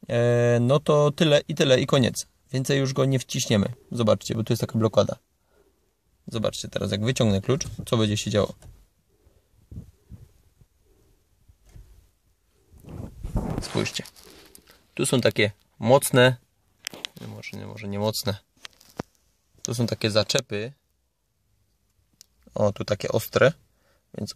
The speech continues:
one trzymają się wewnątrz w ramie. I nawet jakbyśmy cisnęli radio, nic nie zrobimy. Chodzi o to, żeby wsadzić klucz do tego miejsca, gdzie te zaczepy są. I tu,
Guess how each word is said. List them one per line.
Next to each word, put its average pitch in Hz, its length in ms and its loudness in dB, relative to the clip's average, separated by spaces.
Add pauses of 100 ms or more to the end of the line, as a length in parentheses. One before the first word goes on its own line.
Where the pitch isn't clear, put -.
(100)
one 151 260 6
trzymają 117 480 8
się 104 440 4
wewnątrz 113 420 6
w 107 120 2
ramie. 101 300 6 (800)
I 113 140 0
nawet 139 240 8
jakbyśmy 139 300 4
cisnęli 143 460 4
radio, 131 240 8
nic 123 180 4
nie 117 80 6
zrobimy. 104 360 2 (260)
Chodzi 127 280 4
o 107 80 6
to, 107 140 2
żeby 101 280 6 (600)
wsadzić 131 400 4
klucz 107 300 -2 (1300)
do 110 160 0
tego 104 220 2
miejsca, 101 400 6
gdzie 101 260 2
te - 120 -12
zaczepy - 360 -2
są. 123 240 2 (1400)
I 120 100 -8
tu, 180 240 4